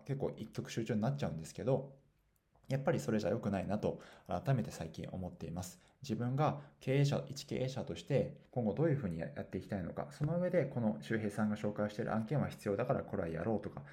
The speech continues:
そういった取捨選択するような、えー、気持ちっていうか、その、まあ、自分のしっかりした信念、考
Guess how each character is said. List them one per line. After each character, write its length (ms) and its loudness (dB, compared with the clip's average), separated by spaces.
そ 120 -2
う 40 0
い 40 -2
っ 20 -8
た 100 -2
取 200 -2
捨 120 -2
選 300 -2
択 240 -8
す 160 -4
る 80 -2
よ 200 2
う 20 0
な、 200 4
え 400 0
ー、 20 -18
気 100 -4
持 140 0
ち 180 -4
っ 40 -8
て 200 -6
い 20 0
う 40 0
か、 280 2
そ 100 -6
の、 340 -6
ま 100 -2
あ、 80 -6
自 140 -4
分 100 0
の 160 -4
し 140 -10
っ 20 -14
か 120 -2
り 60 2
し 40 -2
た 80 -6
信 260 4
念、 140 0
考 160 -4